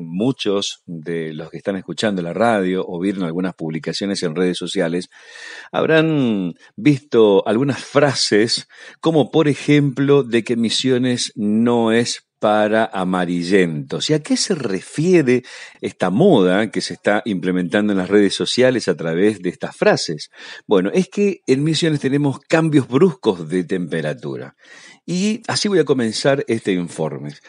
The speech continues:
hablando de lo que fue el viernes pasado y el sábado en la provincia de Misiones se registraron temperaturas de hasta tres grados y la sensación térmica en localidades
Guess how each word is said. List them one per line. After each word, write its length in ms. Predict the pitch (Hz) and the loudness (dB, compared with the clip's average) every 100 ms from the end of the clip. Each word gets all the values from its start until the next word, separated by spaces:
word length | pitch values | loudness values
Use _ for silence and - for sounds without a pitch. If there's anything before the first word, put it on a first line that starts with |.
| - - | -20 -8
hablando 480 | - 156 196 180 180 | -2 0 2 2 2
de 160 | 117 123 | 2 2
lo 100 | 131 | 2
que 120 | 139 | 0
fue 260 | 151 254 294 | -2 -4 -2
el 200 | - 135 | 0 0
viernes 480 | 120 190 240 190 117 | 2 2 2 0 -2
pasado 760 | - 92 - 143 160 175 104 - | -2 -6 -4 -2 2 2 0 2
y 160 | 113 | 2
el 160 | 123 110 | 2 0
sábado 640 | - - 175 180 160 151 - | -4 0 4 6 4 2 0
en 160 | 101 | -2
la 100 | 104 | -2
provincia 540 | 90 95 110 139 131 104 | -4 -2 0 0 0 -4
de 100 | 90 | -4
Misiones 440 | 90 - 135 139 | -4 -4 -4 -2
se 80 | 107 | -4
registraron 540 | 92 - 87 110 127 | -6 -8 -6 -4 -4
temperaturas 720 | 104 90 80 80 76 117 127 - - - - | -4 -4 -4 -6 -2 0 0 -2 -14 -20 -18
de 180 | - 95 | -2 0
hasta 300 | 123 - 117 | 0 2 -2
tres 380 | - 170 208 175 | 0 2 2 2
grados 580 | 107 120 165 165 101 - - - | 2 2 2 2 0 -4 -14 -6
y 80 | 113 | -4
la 120 | 139 | -2
sensación 800 | - 143 135 127 - 196 196 151 | -2 -2 -2 -4 0 2 2 4
térmica 640 | 120 85 82 82 76 90 | 2 2 0 -8 -6 -4
en 80 | 95 | -2
localidades 880 | 98 104 101 113 131 92 85 - | 0 0 2 4 4 2 -4 -10